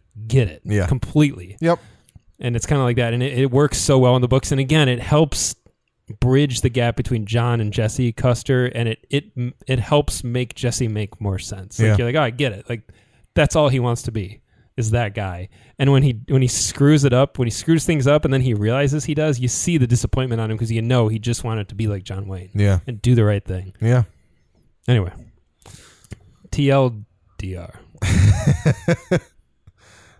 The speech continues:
Speaker 2: Uh, yeah. Uh, any thoughts on Cassidy getting found out by T C?
Speaker 1: They do a great job of making Cass scary when he's vampire mode.
Speaker 2: Yes.
Speaker 1: Like, all the sound effects and, like, the looks in his eyes and stuff. It's really good. It's really
Speaker 2: Yeah.
Speaker 1: effective.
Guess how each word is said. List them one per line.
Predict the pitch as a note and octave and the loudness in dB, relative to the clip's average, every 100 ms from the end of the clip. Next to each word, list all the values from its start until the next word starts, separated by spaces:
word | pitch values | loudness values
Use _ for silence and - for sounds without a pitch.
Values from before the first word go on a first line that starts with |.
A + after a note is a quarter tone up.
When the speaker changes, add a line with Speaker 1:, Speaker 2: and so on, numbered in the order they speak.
| _ | _
Speaker 2:
Uh, | B2+ C#3+ D3+ D3+ D#3 D#3 D#3 D#3 | 2 4 4 4 4 4 4 4
yeah. | F3+ G3 D#3 - _ - | 4 2 0 -6 _ -4
Uh, | D3 C#3+ D3 C3+ | 2 4 4 4
any | C#3+ D3 | 4 4
thoughts | - C#3 C#3+ - - | 4 2 2 -2 -2
on | B2 B2 A#2+ A#2+ | 2 4 4 2
Cassidy | - B2 B2 - A#2+ A#2 A#2 A2+ | 0 0 0 0 0 2 0 -2
getting | - G#2 A2+ A2 G#2 | -6 -4 0 0 0
found | G#2 G2 F#2+ F#2+ - | -2 0 -2 -4 -8
out | F#2 F2+ - - - | -4 -4 -4 -12 -8
by | F#2 E2+ F2+ - - | -4 -2 -4 -6 -10
T | G2 | -10
C? | F#2 F#2 F#2 - _ _ _ _ _ _ _ _ | -8 -6 -6 -8 _ _ _ _ _ _ _ _
Speaker 1:
They | D3+ | 2
do | A3 | 4
a | |
great | D3 D#3 D#3+ | 4 2 2
job | C#3+ C3 | 2 2
of | A#2 | 0
making | A#2 A#2 A2+ | -2 -4 -6
Cass | G2+ A2 G2+ F#2 - - _ | -6 -2 -2 -4 -10 -18 _
scary | - - G#2+ F#2+ F2 E2+ - _ | -16 -8 -6 -6 -8 -12 -18 _
when | A2 | -6
he's | G#2+ G#2+ - _ | -4 -4 -6 _
vampire | - A2 G#2 G2 F#2+ | -4 -4 -4 -4 -6
mode. | F#2 G2+ - | -8 -10 -10
Speaker 2:
Yes. | D2 B1 - - | -10 -8 -10 -6
Speaker 1:
Like, | A#2+ | -4
all | B2 | 0
the | B2 | 0
sound | - A#2 A2 | -2 -4 -4
effects | G#2+ - G#2+ G#2 - | -4 -2 -4 -4 -10
and, | A2 A2+ | -8 -6
like, | G#2+ | -6
the | G2+ | -6
looks | G2 G#2 - - | -4 -4 -4 -8
in | A2+ | -2
his | A2 A2 | -2 -2
eyes | G#2+ G2+ G#2 G2 | -4 -2 -2 -2
and | G2 | -6
stuff. | - G#2 G2+ - | -4 -2 -2 -6
It's | G2+ - | -10 -6
really | G#2 B2 G2 | -2 -2 -2
good. | F#2+ F2 | -6 -10
It's | F#2+ | -6
really | A2+ F#2+ | -4 -2
Speaker 2:
Yeah. | G#2 | 0
Speaker 1:
effective. | G2 - F2 F#2+ | 0 -2 -10 -12